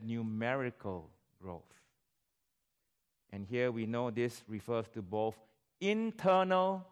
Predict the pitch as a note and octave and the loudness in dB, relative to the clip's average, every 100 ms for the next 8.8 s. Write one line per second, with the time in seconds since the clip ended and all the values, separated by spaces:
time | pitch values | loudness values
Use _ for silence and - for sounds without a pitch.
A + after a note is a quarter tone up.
0 | - A2+ B2+ B2 C3 C3+ C3 C3 B2 G#2+ | -12 -4 -2 2 2 2 2 0 0 0
1 | G#2+ A2+ B2 - - - B2+ C#3+ D3+ - | 0 0 0 -14 -20 -6 4 4 4 2
2 | B2+ A#2 B2 - - G3 G#3+ G#3+ F#3+ D#3+ | 0 2 -2 -4 -2 2 2 0 -2 -4
3 | - B2 C#3 - - - - _ _ A2+ | 0 2 2 0 -16 -18 -20 _ _ -4
4 | A2 - D3 C3+ D3+ C#3 - C3+ C3+ C3+ | -4 2 2 4 0 -2 -2 0 0 -4
5 | B2+ - A2 G2+ A2 G#2+ A2 A2 B2 B2+ | -8 -6 -8 -4 -4 -4 -6 -8 -12 -18
6 | _ _ _ _ _ _ _ _ _ A#2 | _ _ _ _ _ _ _ _ _ -4
7 | A#2+ - D#3+ - - - C3 B2+ B2+ B2 | -4 0 -2 -2 -8 2 2 4 0 0
8 | A#2+ - - G2 A2 E2+ - | -6 -16 -16 -4 -2 -4 -12